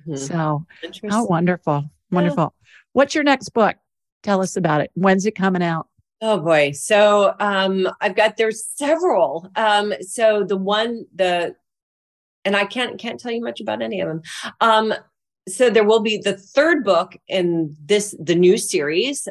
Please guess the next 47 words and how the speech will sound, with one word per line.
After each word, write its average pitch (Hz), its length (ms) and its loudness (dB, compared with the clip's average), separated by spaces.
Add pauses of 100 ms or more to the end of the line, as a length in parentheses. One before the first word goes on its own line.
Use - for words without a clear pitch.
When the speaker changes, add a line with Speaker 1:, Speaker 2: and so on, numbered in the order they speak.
Speaker 1:
uh, 156 340 0
the 151 120 -2
Royal 147 240 2
Street - 280 -10
series. 147 480 -2 (540)
Does 277 160 -2
not 294 140 0
have 285 100 0
a 285 40 -8
title 226 320 0
'cause 202 180 -8
it's 196 160 -12
not 190 200 -2
written 185 280 -6
<laughs> - 0 -
yet. - 340 -2
It's 190 200 -4
due 185 160 4
June 170 260 -4
first, 160 340 -6
so 160 100 -8
I 160 200 -6
better 160 180 -2
start. 147 420 -2 (460)
Um, 180 300 2
it 185 140 -4
will 185 160 0
be 185 160 0
out 165 240 2
in 165 260 -6
twenty 165 320 -4
twenty-five. 165 640 -4
So 156 140 -4
people 160 280 -8
who 165 140 -4
like 147 240 0
to 160 100 -8
read, 147 380 -4 (140)
you 170 100 -6
know, 120 400 -4 (880)
series, 147 580 -2
just 156 180 -8
know 139 200 -2
that 143 160 0
it's 165 180 -8
coming. 170 520 -2 (540)
Um, 165 800 2